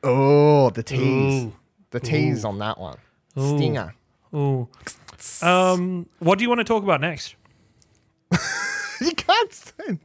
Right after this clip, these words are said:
Speaker 1: that. Why?
Speaker 2: I don't know. Are we still talking about this?
Speaker 1: No, I'm fine. I was about to move it on. Why? Uh,
Speaker 2: Are you
Speaker 1: you
Speaker 2: gonna?
Speaker 1: interrupt like you had something to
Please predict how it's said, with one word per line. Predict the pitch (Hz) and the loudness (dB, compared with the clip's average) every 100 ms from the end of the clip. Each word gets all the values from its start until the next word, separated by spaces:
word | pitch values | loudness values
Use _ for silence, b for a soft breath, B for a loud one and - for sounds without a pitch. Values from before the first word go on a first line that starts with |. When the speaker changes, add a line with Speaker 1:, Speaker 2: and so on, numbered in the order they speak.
| - | -14
Speaker 1:
that. | - _ - | -14 _ -4
Why? | 165 240 262 110 - B B B B B B B B B B B B _ _ _ _ _ | 0 2 2 0 -6 B B B B B B B B B B B B _ _ _ _ _
Speaker 2:
I | 180 | -8
don't | 156 | -6
know. | 214 240 - - | -6 -10 -12 -8
Are | |
we | 143 | -6
still | 139 151 | -4 -4
talking | 160 160 | -2 -2
about | 165 | -2
this? | 262 - - _ _ _ | -4 -10 -20 _ _ _
Speaker 1:
No, | 254 254 | 2 2
I'm | |
fine. | - 208 | 4 2
I | |
was | 202 202 | 2 -2
about | 196 196 202 | -12 0 0
to | 180 | 2
move | 165 147 | 0 0
it | |
on. | 139 151 | 0 4
Why? | 156 | 2
Uh, | 120 135 | 4 2
Speaker 2:
Are | |
you | 220 | 4
Speaker 1:
you | 220 | 4
Speaker 2:
gonna? | 220 | 4
Speaker 1:
interrupt | 285 196 233 | 4 2 2
like | 160 156 | 2 2
you | |
had | 151 | 0
something | 170 151 156 135 | 0 -2 -2 0
to | 143 127 | 0 -2